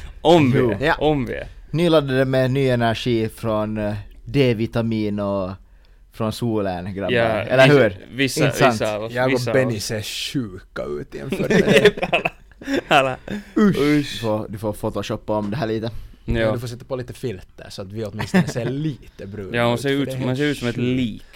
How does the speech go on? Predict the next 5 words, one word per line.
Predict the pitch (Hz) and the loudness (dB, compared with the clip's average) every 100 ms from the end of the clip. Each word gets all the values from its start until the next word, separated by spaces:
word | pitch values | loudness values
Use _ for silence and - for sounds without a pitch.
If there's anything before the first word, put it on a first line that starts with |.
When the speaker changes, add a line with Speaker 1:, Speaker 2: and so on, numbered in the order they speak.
| - | -8
Speaker 3:
Alltså, | - 135 151 - - - | -6 -4 -6 -12 -20 -18
skillnad, | - - 185 156 117 110 | -12 -4 -2 -2 -6 -6
kontrasten | 135 143 139 202 - - 92 87 | -6 -6 -6 -8 -10 -14 -16 -16
på | - | -10
dig | 104 120 92 92 | -6 -4 -6 -12